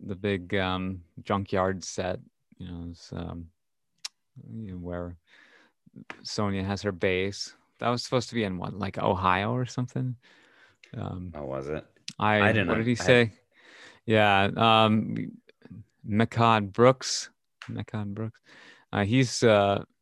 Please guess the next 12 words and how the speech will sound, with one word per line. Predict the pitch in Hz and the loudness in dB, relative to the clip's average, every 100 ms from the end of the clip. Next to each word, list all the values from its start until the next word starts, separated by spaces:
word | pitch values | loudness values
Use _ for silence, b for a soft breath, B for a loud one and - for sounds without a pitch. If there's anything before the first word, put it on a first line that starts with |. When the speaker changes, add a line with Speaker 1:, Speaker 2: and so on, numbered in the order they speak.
| _ - | _ -2
Speaker 1:
American. | 107 98 90 - 95 92 101 _ _ _ | 2 4 2 2 -2 -2 -6 _ _ _
He's | - | -10
from | 95 85 82 _ _ | -6 -6 -8 _ _
Texas. | 101 92 - 95 - - _ b b b b b _ | -4 -4 -6 -8 -8 -18 _ b b b b b _
He's | 101 95 | -10 -10
been | 95 92 92 | -8 -6 -4
in | 92 90 90 - _ - | -6 -6 -8 -12 _ -20
s-, | - - 104 | -16 -8 -2
Desperate | 107 107 - 104 | 2 0 -2 -10
Housewives, | 101 131 120 120 123 117 110 - | -4 -4 0 2 4 4 2 -4
True | - 123 | -2 -2
Blood, | 113 113 113 113 110 | 2 4 4 4 0